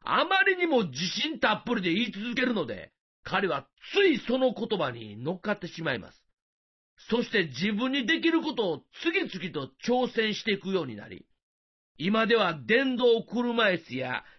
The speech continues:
携帯、パソコンを使いこなし、水泳やサーフィン、スケートボードなども見事にやってのけるんです。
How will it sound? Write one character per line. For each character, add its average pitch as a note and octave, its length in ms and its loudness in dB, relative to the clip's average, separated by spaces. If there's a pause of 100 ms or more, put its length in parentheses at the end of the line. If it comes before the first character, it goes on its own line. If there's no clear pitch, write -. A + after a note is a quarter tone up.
(180)
携 B3+ 420 2
帯、 G#3+ 320 0 (220)
パ G3+ 180 0
ソ D#3+ 160 -2
コ G#3 120 -6
ン A3+ 140 2
を A3 60 2
使 C#4 300 2
い A#3 80 2
こ A#3 100 0
な D#3+ 120 0
し、 - 260 -18 (600)
水 C#4 320 2
泳 C4+ 200 2
や E3+ 200 4 (140)
サ C#4 200 6
ー G#3 40 0
フ F3+ 60 -2
ィ B2+ 120 -8
ン、 G#2 80 -18 (440)
ス - 20 -20
ケ C4 220 2
ー - 40 -10
ト C#4+ 160 4
ボ E4 180 2
ー - 40 0
ド A3 100 2
な D3+ 140 -4
ど D3+ 80 -4
も C3+ 140 -6
見 E3 180 -2
事 F#4 280 2
に E3+ 160 -2
や E3 120 0
っ - 80 -10
て F#3+ 100 0
の F3+ 120 -2
け E3 100 -2
る C3+ 80 -6
ん G2 60 -14
で - 100 -20
す。 - 80 -20